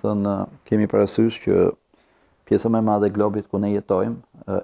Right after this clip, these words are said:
ekumenosi, pra pjesa e banuar e globit, është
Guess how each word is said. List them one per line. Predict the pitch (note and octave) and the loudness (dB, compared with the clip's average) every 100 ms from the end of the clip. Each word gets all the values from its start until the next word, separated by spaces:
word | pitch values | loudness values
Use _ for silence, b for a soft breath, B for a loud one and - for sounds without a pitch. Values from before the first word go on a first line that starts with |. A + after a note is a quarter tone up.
| - | -8
ekumenosi, | - G2+ F#2+ F2+ G2 - C3 | -6 -6 -4 -6 -8 -8 -12
pra | - - | -8 -8
pjesa | - F#2 | -6 -6
e | F#2+ | -4
banuar | F#2+ G#2 G2+ F2+ | -4 -4 -4 -6
e | F2+ | -6
globit, | F#2 F#2+ A2+ _ _ _ _ _ G#2+ | -4 -4 -4 _ _ _ _ _ -4
është | G2+ - - G2+ | -4 -4 -4 2